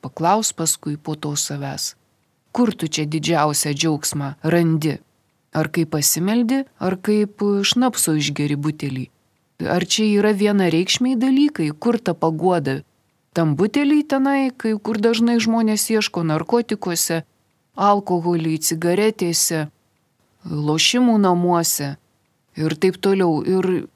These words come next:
va, nueik į tuščią bažnyčią, atsisėsk ir sukalbėk keturias dalis rožinio. Ir tada sulygink,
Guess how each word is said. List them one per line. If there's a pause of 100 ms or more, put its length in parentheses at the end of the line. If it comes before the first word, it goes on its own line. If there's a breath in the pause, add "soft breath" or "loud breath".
(440)
va,
nueik
į
tuščią
bažnyčią,
atsisėsk
ir
sukalbėk
keturias
dalis
rožinio. (580)
Ir
tada
sulygink,